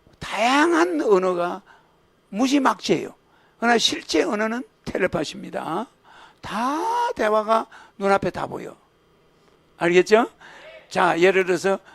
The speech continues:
이백 년, 백 년 전에 살던 내 남편을 불러 올렸어. 백궁으로. 아, 와서 태어났어. 어디서 태어난지 알아요. 그러면 만날 거 아니에요?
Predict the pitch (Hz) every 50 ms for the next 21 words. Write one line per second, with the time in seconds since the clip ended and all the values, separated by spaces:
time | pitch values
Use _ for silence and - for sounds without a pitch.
0 | - - - _ _ - - 170 180 208 180 233 233 226 226 226 262 294 - _
1 | _ _ - 190 208 214 214 208 208 208 190 208 202 196 185 156 165 185 185 185
2 | 185 185 180 175 185 190 208 240 247 - 202 202 214 208 - 208 208 196 196 196
3 | 196 196 156 - - - - _ _ _ _ _ _ _ _ _ _ _ _ _
4 | _ _ - 180 185 180 - 180 156 135 139 143 - _ _ _ _ _ _ _
5 | _ _ _ _ _ _ _ - 214 349 349 202 208 - 247 - - - 285 254
6 | 190 170 151 - - 151 110 - - - - - - - 247 220 233 233 233 -
7 | 233 233 202 196 165 - - 160 156 127 - - - - _ _ _ _ _ _
8 | _ _ _ - _ _ _ _ - - 226 208 196 - - 294 - 185 202 208
9 | 240 233 233 262 233 226 233 254 277 302 -